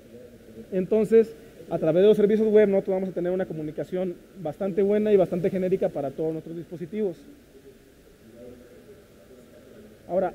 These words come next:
una de las partes más importantes, ¿quién va a atender tus peticiones?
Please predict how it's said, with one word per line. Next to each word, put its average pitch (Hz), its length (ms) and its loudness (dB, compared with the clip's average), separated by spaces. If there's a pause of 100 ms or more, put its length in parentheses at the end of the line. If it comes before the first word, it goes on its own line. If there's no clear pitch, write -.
una 214 140 -4
de 247 60 0
las 226 80 0
partes 226 280 -2
más 208 140 -2
importantes, 185 500 -6
¿quién 214 280 -4
va 214 60 2
a - 20 -4
atender 196 320 -6
tus 185 160 -12
peticiones? 160 580 -8